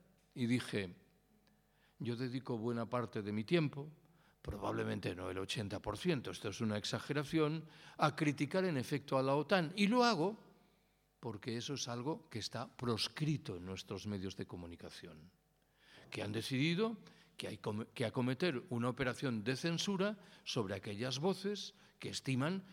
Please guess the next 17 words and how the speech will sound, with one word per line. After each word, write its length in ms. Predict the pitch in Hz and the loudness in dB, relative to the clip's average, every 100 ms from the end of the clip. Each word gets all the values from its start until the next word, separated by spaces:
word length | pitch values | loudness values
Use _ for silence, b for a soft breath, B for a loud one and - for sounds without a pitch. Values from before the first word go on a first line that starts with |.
| B B | B B
que 140 | 143 | 4
no 240 | 131 160 143 | 4 4 2
corresponde 760 | 175 170 151 143 135 156 175 | 2 2 0 2 2 2 0
criticar 640 | 151 120 117 90 127 151 - B B B B | 0 -2 -2 0 0 0 -6 B B B B
la 240 | 120 104 104 | -6 -4 -4
responsabilidad 1080 | 107 107 - 117 110 123 113 127 139 156 - | -4 -4 -4 -2 -2 -2 0 0 2 2 0
que 120 | 110 | -2
las 180 | 104 - | -2 -2
potencias 500 | 110 143 135 151 151 | -2 -2 -2 -4 -6
occidentales 800 | - 170 160 160 147 143 143 | -4 0 0 2 2 2 0
tienen 320 | - 131 135 131 | -2 0 0 0
en 80 | |
la 80 | 107 | -2
gestación 500 | - 104 95 - 104 | -4 -6 -8 -6 -4
de 80 | 95 | -4
esta 240 | 90 92 | -6 -10
guerra. 400 | 82 82 78 80 | -12 -12 -14 -18